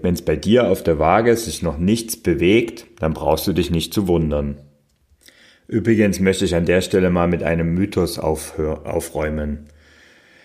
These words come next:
Dem Mythos der Fettverbrennung. Lange Zeit, da hielt sich das Gerücht, dass immer erst Kohlenhydrate und dann Fette verbrannt werden.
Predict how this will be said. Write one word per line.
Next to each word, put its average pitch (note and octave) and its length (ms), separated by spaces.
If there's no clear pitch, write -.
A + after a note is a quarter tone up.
Dem E2+ 220
Mythos G2+ 460
der G2 120
Fettverbrennung. D2+ 1000
Lange G2 340
Zeit, G#2 540
da D2 60
hielt F#2+ 260
sich F#2+ 120
das - 200
Gerücht, F#2 560
dass - 240
immer G2+ 280
erst F#2 340
Kohlenhydrate G2 1000
und D#2 180
dann E2+ 220
Fette F2+ 340
verbrannt D#2 600
werden. C#2 380